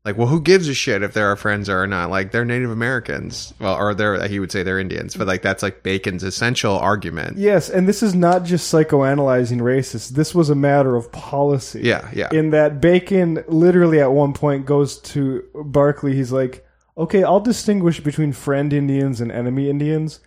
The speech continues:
Speaker 2: as long as you sign me a commission. But if you don't sign me a commission, I'm just gonna go kill them all." That's,
Speaker 1: Yeah.
Speaker 2: that's the <laughs> bargaining chip.
Speaker 1: Mm-hmm.
Speaker 2: It's like, "I'll discriminate friends from not friends."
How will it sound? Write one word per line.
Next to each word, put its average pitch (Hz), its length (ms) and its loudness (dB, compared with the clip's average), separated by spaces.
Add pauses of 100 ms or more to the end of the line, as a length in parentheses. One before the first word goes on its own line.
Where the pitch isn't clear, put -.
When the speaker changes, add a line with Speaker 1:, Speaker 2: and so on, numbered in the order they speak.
Speaker 2:
as 135 160 -2
long 170 180 4
as 135 180 2
you 143 160 0
sign 151 300 2
me 143 160 2
a 131 60 0
commission. 127 640 -6 (280)
But 151 120 -2
if 143 80 -4
you 160 100 0
don't 170 240 4
sign 156 220 2
me 143 60 2
a - 20 -2
commission, 139 380 -4
I'm 143 140 -2
just 139 140 -2
gonna 139 180 0
go 131 160 0
kill 151 300 0
them 131 160 -2
all." 131 480 -2
That's, 139 220 2
Speaker 1:
Yeah. 78 160 -4
Speaker 2:
that's 151 240 2
the 143 280 -4
<laughs> - 20 -14
bargaining 147 580 -2
chip. - 340 -10
Speaker 1:
Mm-hmm. 117 400 -4
Speaker 2:
It's 139 100 -2
like, 139 280 -2
"I'll 143 260 0
discriminate 131 840 -2
friends 131 360 -4
from 123 200 -6
not 120 280 -4
friends." - 480 -10